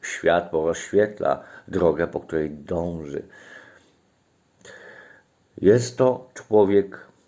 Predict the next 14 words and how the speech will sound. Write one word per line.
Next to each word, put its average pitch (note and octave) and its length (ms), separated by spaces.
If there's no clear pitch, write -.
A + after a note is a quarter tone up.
bardzo F2+ 760
inteligentny, F#2 1200
badacz, E2 960
em, F#2 720
ale F#2 600
jeśli F2+ 380
chodzi F#2 500
o, E2+ 420
mm, E2 680
rozkłady, F2+ 1040
po B2 100
prostu B2 360
oznacza F#2 380
samotność, F#2 960